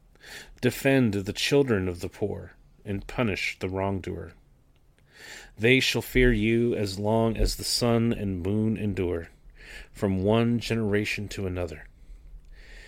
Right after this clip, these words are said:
He shall come down like the rain upon the mown grass, even as showers that water the earth.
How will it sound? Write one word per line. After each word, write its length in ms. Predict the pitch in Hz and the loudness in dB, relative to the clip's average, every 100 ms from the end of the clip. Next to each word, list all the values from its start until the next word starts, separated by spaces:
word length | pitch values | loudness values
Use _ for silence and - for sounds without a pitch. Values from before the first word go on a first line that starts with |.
| - - - - - | -20 -20 -20 -18 -2
He 200 | 131 135 | 2 4
shall 180 | 139 | 2
come 260 | 123 135 127 | 0 0 2
down 360 | 117 120 120 117 | 4 4 4 2
like 140 | 107 | 0
the 100 | 95 | -2
rain 420 | 95 104 110 110 | 0 0 2 0
upon 280 | 101 - 104 | -2 -2 -2
the 60 | 95 | -2
mown 400 | 95 98 101 92 | -2 -4 -4 -4
grass, 600 | 90 85 85 - - - - - - - - - | -4 -4 -6 -6 -8 -10 -20 -20 -20 -20 -20 -4
even 420 | 120 127 127 123 | 2 6 6 4
as 160 | 104 107 | 0 0
showers 680 | - 113 92 85 85 - - - | 0 2 0 -2 -6 -10 -10 -4
that 180 | 101 | -4
water 320 | 95 95 95 92 | -2 -2 -2 -4
the 160 | 95 | -6
earth. 340 | 90 90 - | -6 -8 -12